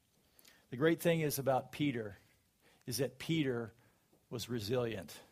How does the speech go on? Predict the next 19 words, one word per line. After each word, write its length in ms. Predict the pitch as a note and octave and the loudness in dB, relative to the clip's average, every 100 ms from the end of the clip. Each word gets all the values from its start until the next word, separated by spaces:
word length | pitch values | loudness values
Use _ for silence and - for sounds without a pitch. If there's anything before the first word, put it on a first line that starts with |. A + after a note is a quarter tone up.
| _ _ _ _ _ _ _ _ _ _ _ _ _ - _ - | _ _ _ _ _ _ _ _ _ _ _ _ _ -20 _ -10
Peter 200 | - D3 | 0 0
failed 500 | B2+ - D3+ C#3+ A#2+ G2 - | 2 4 6 6 4 -4 -10
miserably 840 | B2 C#3 E3 C3 C#3 A#2 A#2+ G2+ F2+ _ _ _ _ _ A#2 | -4 0 0 0 -2 -2 -4 -4 -10 _ _ _ _ _ -6
on 120 | B2 | -4
this 220 | A#2+ - | -4 -4
night. 280 | A#2+ G2 - - _ _ _ _ _ _ _ _ - | -4 -4 -10 -20 _ _ _ _ _ _ _ _ 4
And 80 | |
I 140 | F#3 D#3+ | 4 6
know 160 | C3+ | 2
I 120 | B2 A#2+ | 0 -2
would 160 | A#2 | -4
have 120 | A2+ | -6
too 260 | - C3 C3 | -4 -2 0
if 120 | A#2 | 0
I 80 | B2 | -2
was 140 | A#2+ B2 | -2 -4
in 100 | A2+ | -6
Peter's 300 | B2 A2+ A2+ | -6 -6 -8
shoes. 360 | A#2 A2+ A2 | -8 -8 -10